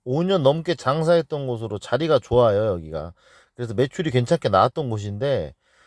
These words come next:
그 아파트 단지 안 상가에 씨유가 생겼습니다. 이 아파트 단지 중간에 있는 조그마한 상가 있잖아요. 거기에 이제 씨유 편의점이, 원래 이제 슈퍼였는데 씨유가 생기고 여기가 이제 매출 타격을 입은 거죠.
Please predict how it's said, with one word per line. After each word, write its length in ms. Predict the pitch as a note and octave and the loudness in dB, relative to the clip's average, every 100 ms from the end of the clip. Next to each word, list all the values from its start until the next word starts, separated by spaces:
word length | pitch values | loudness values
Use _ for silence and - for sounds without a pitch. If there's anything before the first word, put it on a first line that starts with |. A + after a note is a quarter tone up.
| _ - - | _ -20 -2
그 140 | C3 | 4
아파트 460 | A2+ - B3 - G3 | 4 4 4 2 -2
단지 420 | - C#3+ F#3+ F3+ | -6 -6 -2 2
안 380 | C3+ C#3+ D3 C#3+ | 2 2 0 -6
상가에 640 | - A#3 B3 A3+ D#3+ C3+ | -10 -8 0 2 4 2
씨유가 400 | B2 - D4 C#4+ | 0 -6 2 4
생겼습니다. 680 | F#3 E3+ C3+ G#2+ F#2+ E2+ D#2 _ _ _ _ - | 4 0 -4 -6 -8 -8 -8 _ _ _ _ -14
이 220 | D3+ C#3+ | -8 -2
아파트 400 | - C#3+ A#3 - | 0 2 2 0
단지 280 | E3 E3+ D#3 | 0 0 -2
중간에 460 | - D#3 F#3+ A#3 G#3+ | -6 -2 4 4 4
있는 160 | D#3+ | -2
조그마한 320 | C4+ C#4+ C4+ | -4 0 2
상가 240 | A3+ G#3 D3+ | 2 2 0
있잖아요. 300 | B2 G2+ F#2 | 0 -4 -4
거기에 340 | C3 D#3 E3+ | -4 -2 0
이제 140 | C#3 A#2 | 0 -4
씨유 260 | - B3+ | -6 -8
편의점이, 760 | G#3+ A3+ A3+ G#3+ F3 D#3 C3+ B2+ | -4 -2 0 0 0 -2 -2 2
원래 240 | C#3 A3+ | 6 8
이제 120 | A3 C#3+ | 6 0
슈퍼였는데 840 | B3 D4 C#4+ E3+ B2 A2 C#3 F#2 - _ - | -6 2 4 4 -2 0 2 2 -4 _ -20
씨유가 360 | - G#3 C4 A#3 | -16 -6 2 4
생기고 580 | F3+ F3+ D#3 D#3 F3+ B2+ | 4 0 -2 2 4 6
여기가 340 | C#3+ D#3+ E3 | 4 2 2
이제 100 | C3 | 2
매출 240 | B2 D#3 - | 0 -2 -4
타격을 480 | - G3+ G3+ F3+ | 0 2 4 2
입은 220 | B2 C3 B2+ | 0 -2 -2
거죠. 420 | F#2+ F#2 A2+ | 0 0 -2